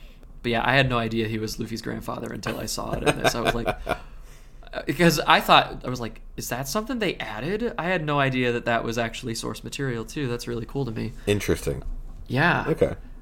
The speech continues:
Speaker 1: Um,
Speaker 2: All right, then, then speaking to that, uh, what moments from the anime were you most surprised by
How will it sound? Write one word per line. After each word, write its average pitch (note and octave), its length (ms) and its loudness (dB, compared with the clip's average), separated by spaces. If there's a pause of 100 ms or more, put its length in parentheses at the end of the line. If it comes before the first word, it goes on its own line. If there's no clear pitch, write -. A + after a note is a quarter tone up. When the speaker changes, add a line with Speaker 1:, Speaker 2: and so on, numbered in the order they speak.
(880)
Speaker 1:
Um, C3 520 10
Speaker 2:
All A#2 100 8
right, A#2 200 6
then, A#2+ 240 4
then A#2+ 220 2
speaking C3+ 420 0
to G#2+ 480 4 (120)
that, F#2+ 400 4 (180)
uh, F#2+ 240 2 (540)
what G#2+ 300 2
moments A2+ 520 0 (520)
from G#2 560 0
the F#2 160 4
anime E2+ 540 0
were F#2 120 -2
you F2+ 220 0
most F2 280 0
surprised D#2+ 520 -2
by D2+ 380 -2